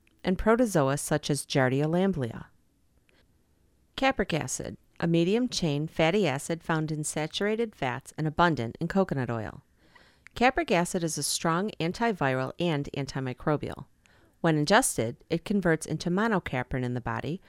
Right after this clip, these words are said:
where it can help combat viruses, bacteria, and yeast. It's also used as a denture disinfectant.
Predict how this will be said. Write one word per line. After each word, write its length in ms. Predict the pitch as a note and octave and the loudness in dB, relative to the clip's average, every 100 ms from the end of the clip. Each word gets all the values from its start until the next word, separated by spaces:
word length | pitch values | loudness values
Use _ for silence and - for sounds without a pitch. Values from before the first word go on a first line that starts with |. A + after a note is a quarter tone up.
| - - - | -20 -18 0
where 180 | G3 G3+ | 4 4
it 100 | - | 2
can 140 | C#4 | 0
help 180 | B3 - | 0 0
combat 420 | - F#3 F3 F#3 | -2 0 0 0
viruses, 640 | A3+ B3 F3 - C3+ E3+ - | 0 2 0 -2 -4 -4 -4
bacteria, 640 | E3 - - B2 B2+ D#3+ | -4 -4 -4 -2 -2 -2
and 180 | A3+ B3+ | 2 2
yeast. 380 | C4+ C3 - - - _ _ - | 2 0 -4 -14 -20 _ _ -4
It's 120 | - | 4
also 300 | C#4+ C#4 F3+ | 4 4 0
used 300 | C#3+ C#3+ - | -2 -2 -2
as 160 | D#3+ E3+ | -2 -2
a 40 | |
denture 400 | D3+ F3 F3+ F3 | 0 0 0 -4
disinfectant. 840 | D#3 - D#3 - A2+ - - - | -4 -4 -4 -4 -8 -8 -12 -14